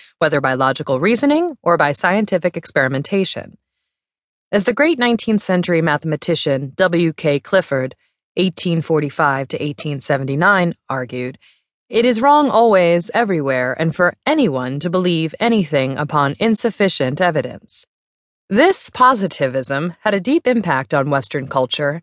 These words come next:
and its influence still lingers. The idea of faith in God was ridiculed by some rationalist writers,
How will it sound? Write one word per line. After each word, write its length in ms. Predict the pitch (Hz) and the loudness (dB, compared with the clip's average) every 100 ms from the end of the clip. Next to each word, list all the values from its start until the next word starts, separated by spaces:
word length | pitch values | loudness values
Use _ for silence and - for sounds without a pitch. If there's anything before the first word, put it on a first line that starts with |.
| _ | _
and 180 | 214 247 | 0 0
its 180 | 214 262 | 0 0
influence 560 | 262 - 156 143 151 | 0 0 0 0 -4
still 280 | - - 196 | -4 0 2
lingers. 580 | 202 196 165 - - - - - _ _ _ _ _ _ - | 2 0 -2 -8 -12 -16 -18 -20 _ _ _ _ _ _ -2
The 160 | 226 285 | 2 4
idea 400 | 294 277 294 254 | 4 4 4 4
of 220 | 202 190 | 2 0
faith 420 | - - 208 196 - | 0 0 2 2 -2
in 260 | 180 170 | -2 0
God 380 | 175 160 135 135 | 2 2 2 0
was 200 | 170 170 | -2 2
ridiculed 540 | 254 226 - 165 143 | 2 0 0 0 0
by 140 | 139 143 | 0 0
some 320 | - 147 143 | 0 0 2
rationalist 640 | 139 139 - 139 139 - | 2 0 -4 -2 -4 -2
writers, 480 | 147 139 143 156 | -2 0 0 -2